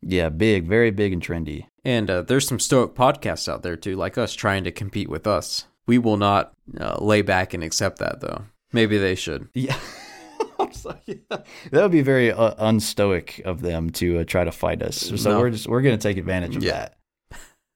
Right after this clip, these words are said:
Speaker 1: that.
Speaker 2: <laughs> The, these podcasts include Stoic Solutions Podcast, the Practical Stoic Podcast, and the Sunday Stoic.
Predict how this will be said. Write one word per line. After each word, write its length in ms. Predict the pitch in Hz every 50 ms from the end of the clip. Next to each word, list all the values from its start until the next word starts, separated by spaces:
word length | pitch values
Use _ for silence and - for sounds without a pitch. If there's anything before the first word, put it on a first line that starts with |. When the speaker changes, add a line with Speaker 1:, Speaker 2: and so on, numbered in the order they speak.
| _
Speaker 1:
that. 180 | - - - - -
Speaker 2:
<laughs> 80 | - - _ _ - - - - - - _ _
The, 280 | - 120 117 113 98 110
these 200 | 107 135 156 156
podcasts 520 | - 160 139 123 - - 120 113 - -
include 420 | 107 98 90 - 95 95 90 85 -
Stoic 400 | - - - 110 107 117 113 -
Solutions 560 | - - 127 127 131 127 - - 139 135 -
Podcast, 640 | - - 135 131 - - 143 127 123 123 - - - _
the 80 | - 107
Practical 560 | - 151 131 123 123 - - 110 - 117 107
Stoic 460 | - - - 110 107 110 107 - -
Podcast, 580 | - 120 107 104 - - 107 107 101 - - -
and 360 | - 98 95 95 92 92 92
the 80 | - -
Sunday 500 | - - - - 104 104 107 - - -
Stoic. 480 | - - - - - - - - -